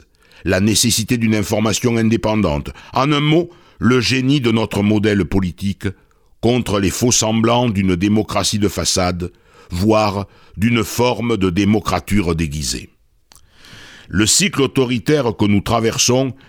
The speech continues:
n'est peut-être qu'un mauvais hiver. Il va falloir se bouger, tous ensemble, inventer, innover de nouvelles formes de gouvernance. Vivre ensemble, au-delà de nos différences, voilà un beau projet.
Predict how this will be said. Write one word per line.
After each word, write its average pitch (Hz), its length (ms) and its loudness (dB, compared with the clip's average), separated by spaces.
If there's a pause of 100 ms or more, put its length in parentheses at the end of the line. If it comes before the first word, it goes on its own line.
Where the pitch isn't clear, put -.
n'est 127 140 2
peut-être 135 500 -2
qu'un 113 160 0
mauvais 104 380 2
hiver. 69 600 -8 (580)
Il 101 100 0
va 123 80 0
falloir 131 380 0
se - 100 0
bouger, 80 560 -2 (300)
tous 151 220 2
ensemble, 71 600 -2 (200)
inventer, 127 680 0 (220)
innover 131 500 2 (160)
de 113 100 0
nouvelles 131 380 2
formes 101 320 0
de 95 80 0
gouvernance. 73 760 -4 (800)
Vivre 123 300 0
ensemble, 82 640 -2 (240)
au-delà 120 380 2
de 110 80 -6
nos 104 120 2
différences, 73 680 -4 (340)
voilà 110 400 2
un 92 60 0
beau 87 200 0
projet. 73 520 -6